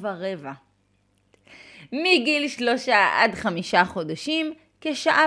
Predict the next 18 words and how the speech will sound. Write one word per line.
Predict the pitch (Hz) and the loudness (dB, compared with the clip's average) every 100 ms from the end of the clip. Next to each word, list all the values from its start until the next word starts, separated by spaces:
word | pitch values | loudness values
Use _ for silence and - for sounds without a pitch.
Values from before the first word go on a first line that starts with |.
| 269 | 2
ורבע, | 269 277 262 285 277 285 - | 0 0 0 0 0 -4 -16
שעה | - - 180 170 | -12 -6 -6 -6
וחצי. | 175 - 156 - 156 - _ _ _ _ _ - _ _ | -8 -8 -12 -12 -16 -16 _ _ _ _ _ -20 _ _
מגיל | 320 403 302 370 359 | -2 -2 0 -2 -4
חמישה | - 269 247 - 226 226 349 _ _ _ _ - | -4 -2 -2 -2 -2 -2 -4 _ _ _ _ -8
עד | 226 294 | -6 -6
שבעה | - 277 - 254 | -8 -6 -4 -4
חודשים, | 277 226 175 - 175 262 370 _ _ _ _ - | -4 -6 -8 -10 -10 -10 -12 _ _ _ _ -6
כשעה | 349 - 269 226 226 | -4 -2 0 2 0
וחצי, | 214 - 302 320 311 285 | -2 -4 -4 -4 -4 -8
שעתיים, | 226 - - 202 208 302 302 302 294 269 254 _ _ | -6 -4 -2 -2 0 4 4 4 -2 -6 -10 _ _
שעתיים | - 277 349 392 415 415 277 | -6 -2 2 6 4 4 -4
וחצי | - 330 330 359 | 4 4 4 0
במידה | 285 254 226 214 180 175 277 254 | 2 2 2 0 2 4 4 4
באמת | 220 202 208 247 254 190 | 0 -2 -2 -4 -6 -6
והוא | 196 | -6
ממש | 180 170 226 220 | -6 -6 -6 -6
ישן | 175 - 196 208 | -8 -6 -4 -4